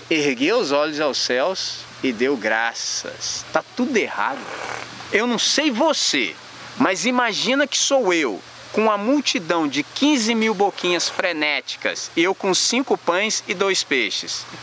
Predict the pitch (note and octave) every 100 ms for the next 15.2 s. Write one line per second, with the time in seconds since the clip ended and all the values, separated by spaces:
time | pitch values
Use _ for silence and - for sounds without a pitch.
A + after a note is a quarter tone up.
0 | - A3+ G3+ A3+ A#3+ C4+ C4+ C4+ B3+ -
1 | D4+ C#4+ E3 G2+ - - - - - -
2 | F#2+ F#2 C3 G#3+ A3+ - G#2+ A2+ G2 E2+
3 | F2 - G2+ G2 A#2 A2+ A#2+ - C#3 A2
4 | A#2 A#2+ A2+ G#2 A#2 E3+ E3+ - B3 -
5 | - F#3+ D#3+ - - A#2 C3 A#2+ D3+ D#3
6 | E3 F3 G3 F#3 - D3+ F3+ A3+ A3+ -
7 | G3 - G#3+ E3 A2+ - E3+ F3+ F#3+ F#3+
8 | - - - - - - D#3 F#3 C#4 F4+
9 | F4 D4 - G#3 G3+ F3+ E3+ F3+ D#3+ D3
10 | E2+ - - - - - - - - -
11 | - - - - - - - - - G#2
12 | G2+ A2+ G#3 B3 - - - - - -
13 | - - - - - - A#2+ C3+ - C3
14 | - C3 A#2+ G#2+ B2+ B2 B2 F#2+ F2+ G2
15 | F2+